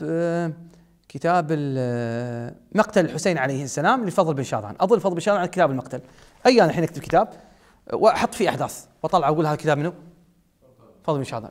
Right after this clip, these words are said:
أنت ت-، وأحط فيه إنه هو مثلًا زينب عليه السلام سوت كذي، والإمام الحسين عليه السلام في هذا اليوم وقف الزمان، ثم راح وزار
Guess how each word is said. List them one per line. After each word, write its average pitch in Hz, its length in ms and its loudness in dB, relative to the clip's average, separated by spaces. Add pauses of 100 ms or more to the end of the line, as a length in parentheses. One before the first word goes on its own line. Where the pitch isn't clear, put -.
(120)
أنت 180 240 -2
ت-، 160 200 -4
وأحط 151 340 0
فيه 156 160 0
إنه 143 140 -2
هو 139 100 -2
مثلًا 135 300 -2
زينب 135 220 0
عليه 127 120 -2
السلام 135 180 -4
سوت 135 340 -2
كذي، 135 280 0
والإمام 135 240 -2
الحسين 120 220 -10
عليه 127 140 -8
السلام 139 320 -4 (320)
في 143 180 -4
هذا 139 180 2
اليوم 135 340 0
وقف 135 300 -2
الزمان، 139 540 -2 (320)
ثم 147 200 -2
راح 143 520 2
وزار 151 400 2